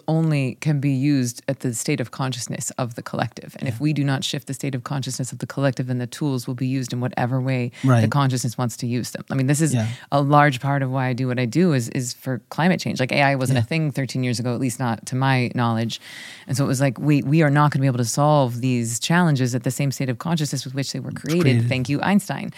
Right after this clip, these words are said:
Speaker 1: And so it's like, "Well, I personally, my gifts are not gonna be in creating climate tech to solve this. What I can do is shift the collective consciousness." I know that that is a superpower of mine. And as you're saying this again, I'm realizing that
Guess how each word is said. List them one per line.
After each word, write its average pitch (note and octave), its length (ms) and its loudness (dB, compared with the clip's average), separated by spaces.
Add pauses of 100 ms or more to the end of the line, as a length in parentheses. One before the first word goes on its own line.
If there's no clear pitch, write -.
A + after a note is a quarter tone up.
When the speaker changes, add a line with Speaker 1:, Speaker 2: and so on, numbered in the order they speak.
(280)
Speaker 1:
And C#3+ 140 -2
so D#3 80 2
it's C#3+ 120 -2
like, C#3+ 140 2
"Well, D3 240 2
I D#3+ 400 6
personally, D#3+ 460 2
my C#3+ 180 2
gifts D3+ 300 2
are C#3+ 40 0
not D3 220 2
gonna C#3+ 180 0
be D3 200 4
in B2+ 120 4
creating C3 380 2
climate C3+ 320 2
tech - 320 0
to B2+ 220 0
solve D#3+ 320 4
this. C3 240 0
What C3 120 2
I C#3+ 140 6
can E3 380 4
do A#2+ 280 2 (300)
is C3+ 120 2 (100)
shift D#3+ 300 4
the C#3 60 -2
collective B2+ 440 -4
consciousness." B2+ 540 -4
I - 60 -2
know C#3+ 260 4
that C3+ 140 0
that C3 120 0
is B2+ 140 -4
a - 20 -4
superpower B2+ 600 -6
of A#2+ 60 -6
mine. A#2+ 200 -2
And B2 140 -4
as C3+ 180 0
you're C#3 80 0
saying C#3 300 2
this B2 160 0
again, F3 320 6
I'm C#3+ 100 2
realizing C3+ 540 0 (420)
that - 180 2